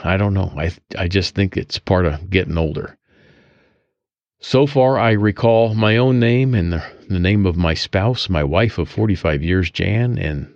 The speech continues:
the name of my relatives. <laughs> But other people, not so much. So if I ever see you in a situation and I don't recall your name, please know that I'm trying.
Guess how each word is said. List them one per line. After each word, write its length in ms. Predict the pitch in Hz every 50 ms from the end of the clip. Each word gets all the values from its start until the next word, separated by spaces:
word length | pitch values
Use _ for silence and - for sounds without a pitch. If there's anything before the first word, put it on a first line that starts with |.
| _ -
the 140 | - - 76
name 300 | 80 87 92 92 90 87
of 160 | 85 76 87
my 260 | 82 78 76 73 71 71
relatives. 720 | 78 92 98 107 113 104 - - 113 104 110 - - - - _ _ _ - -
<laughs> 60 | - - - _ _ _ _ _ _ _ _ _ _ _ - 123 - - _ _ _ _ _ _ _ _ _
But 220 | - 113 113 - -
other 220 | 131 120 120 107
people, 500 | - - 120 117 - - 113 107 104 - _ _ _ _ _ - _ _ _ _ _ -
not 560 | 107 101 98 95 95 95 95 92 92 - -
so 240 | - - - 95 87
much. 400 | 80 73 67 65 - - - -
So 320 | - 131 123 117 101 95
if 160 | 95 90 -
I 120 | 110 110 123
ever 260 | 131 131 131 135 123
see 220 | - - 151 147
you 320 | 143 135 131 131 131 127 113
in 120 | 107 107
a 80 | 104 98
situation 720 | - - 131 113 - - 110 110 110 110 - - 101 90
and 140 | 92 101 104
I 100 | 98 101
don't 200 | 101 107 110 90
recall 340 | 98 92 - - - 101 101
your 180 | 98 92 95
name, 280 | 92 92 92 90 90 85
please 340 | - 101 101 98 90 82 90
know 380 | 87 85 82 82 82 82 85
that 260 | 80 78 82 80 -
I'm 400 | 78 82 85 82 80 76 69 67
trying. 640 | - - 76 73 69 67 69 67 64 62 60 - -